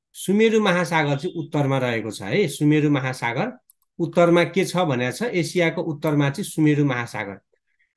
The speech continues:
यो चार दिशा तपाईँहरूले एक मिनटमा सिक्नुहुन्छ है। यो पनि चित्रबाट सिक्नुपर्छ, म यही भिडियोमा सिकाउँछु।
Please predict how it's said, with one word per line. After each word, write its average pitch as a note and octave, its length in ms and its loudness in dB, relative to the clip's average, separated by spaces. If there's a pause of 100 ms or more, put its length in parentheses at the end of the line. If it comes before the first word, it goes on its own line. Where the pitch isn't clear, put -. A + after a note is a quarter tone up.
यो G#3 200 2
चार G#3 480 2
दिशा G#3+ 280 -2
तपाईँहरूले G#3 580 0 (160)
एक A3 240 4
मिनटमा F#3 440 0
सिक्नुहुन्छ C#3 560 -4
है। D#3+ 380 0 (380)
यो D3 140 0
पनि G#3+ 200 0
चित्रबाट F#3+ 560 -2
सिक्नुपर्छ, C#3 600 -4
म C#3+ 260 -2
यही G3+ 120 4
भिडियोमा C#3 400 0
सिकाउँछु। G#2+ 560 -10